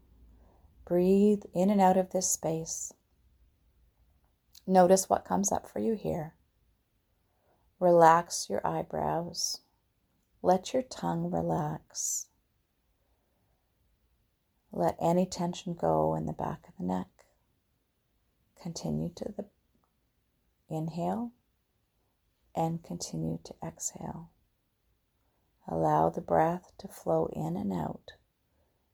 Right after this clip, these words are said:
as you hold your attention on your head and your neck.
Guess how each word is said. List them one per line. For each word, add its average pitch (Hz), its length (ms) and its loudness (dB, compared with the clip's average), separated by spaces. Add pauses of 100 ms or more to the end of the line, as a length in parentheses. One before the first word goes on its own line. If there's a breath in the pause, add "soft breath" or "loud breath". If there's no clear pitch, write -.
(140)
as 175 200 -4
you 175 60 -6
hold 175 560 0
your 254 100 -2
attention 165 800 -8 (1000)
on 180 160 0
your 170 120 -2
head 160 180 -2
and 160 140 -6
your 165 100 -6
neck. 160 200 -10